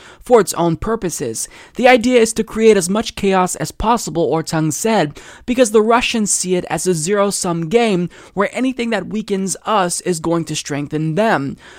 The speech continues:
Changa doesn't plan to stop appearing on Sputnik programs. So, to summarize this article, Anoa is being used as a tool for the Russian government because she appeared on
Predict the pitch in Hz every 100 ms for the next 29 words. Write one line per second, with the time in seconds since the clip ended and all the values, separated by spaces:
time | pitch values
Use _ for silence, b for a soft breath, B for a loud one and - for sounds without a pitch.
0 | B - 247 262 240 226 233 185 202 208
1 | 202 190 185 - 165 160 - 147 151 143
2 | 139 143 - - 131 139 135 - 226 220
3 | 156 110 67 - - - - - 262 247
4 | 214 - - 233 - 285 269 240 214 185
5 | 185 170 151 147 151 151 156 B B B
6 | 202 214 254 247 202 190 185 165 160 185
7 | 185 165 185 185 151 147 170 - 175 -
8 | - 269 233 190 175 - 202 196 196 196
9 | 196 190 180 - - 233 196 170 165 165
10 | - _ _ b b b b b - 226
11 | 254 226 - 214 220 - 214 196 190 -
12 | 165 165 170 170